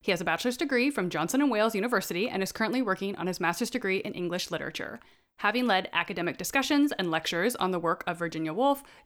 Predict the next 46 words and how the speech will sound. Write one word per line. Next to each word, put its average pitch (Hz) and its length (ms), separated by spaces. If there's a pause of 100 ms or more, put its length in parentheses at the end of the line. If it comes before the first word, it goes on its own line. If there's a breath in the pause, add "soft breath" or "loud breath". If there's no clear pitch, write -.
(100)
Jane 269 240
Austen, 196 540
and 175 100
Albert 202 320
Camus, 196 400 (240 soft breath)
he - 140
is 185 100
currently 240 380
working 202 380
on 185 120
a 175 40
novel 160 300
based 147 260
heavily 196 440
on 165 160
the 165 60
Bloomsbury 175 560
Group. - 320 (480)
This 277 200
episode, 247 420
we 220 180
are 165 180
headed 180 420
to 165 240
Mansfield 175 560
Park, 156 420 (140)
where 190 580 (120)
Mister 285 300
Rushworth 240 460
is 202 220
talking 226 460
to 202 300
the 190 140
Mansfield 180 580
set 175 300
about 165 360
the 180 100
plans 208 500
he 220 120
has 165 280
for - 240
improving 330 720
his 311 140
estate 202 500
at 226 100
Sotherton, 170 580